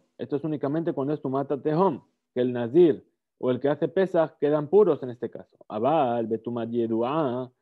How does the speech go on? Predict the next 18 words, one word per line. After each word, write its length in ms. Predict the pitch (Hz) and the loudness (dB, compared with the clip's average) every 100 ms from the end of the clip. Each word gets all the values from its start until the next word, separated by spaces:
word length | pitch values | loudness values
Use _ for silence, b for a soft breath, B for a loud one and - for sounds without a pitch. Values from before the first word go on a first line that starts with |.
| _ _ | _ _
pero 140 | 127 127 | -4 0
si 100 | 170 | 0
es 140 | 170 | 0
una 140 | 123 | -6
impureza 360 | 113 117 120 117 | -6 -4 -4 -4
que 80 | 123 | -6
es 120 | 117 | -8
conocida, 840 | - 120 117 - 170 117 117 120 - _ _ _ _ _ - | -8 -8 -4 0 2 0 -4 -12 -20 _ _ _ _ _ -8
¿sí? 140 | 143 | -6
Que 140 | 139 113 | -6 -10
se 100 | 117 | -6
sabe 340 | - 175 131 | 0 2 0
que 100 | 120 | 0
ahí 120 | 117 | -2
hay 140 | 123 120 | 0 -2
una 200 | 117 113 | -4 -8
persona 300 | 113 120 120 | -8 -8 -10
enterrada, 640 | 117 113 143 151 120 113 | -8 -4 -2 -2 -4 -8